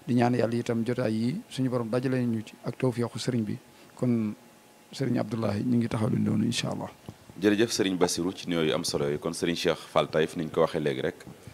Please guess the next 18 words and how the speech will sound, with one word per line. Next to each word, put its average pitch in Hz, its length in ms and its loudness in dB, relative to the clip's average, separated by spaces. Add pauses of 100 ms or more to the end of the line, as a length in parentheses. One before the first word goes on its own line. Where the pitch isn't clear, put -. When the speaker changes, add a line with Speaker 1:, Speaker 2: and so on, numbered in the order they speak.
(280)
Speaker 2:
euh, 76 260 0
ñu 80 160 -2
jox 82 200 2
la 73 140 0
kàddu 73 280 2
gi 78 120 -6
nga 78 120 2
daal 76 140 4
di 73 80 -6
nuyoo, 73 240 -2
ñu 82 100 -4
door 73 160 -2
a - 20 -4
dugg 71 240 -8
nag 69 140 -8 (160)
ci - 100 -14
tomb 76 240 -4 (100)
bi, 76 140 -10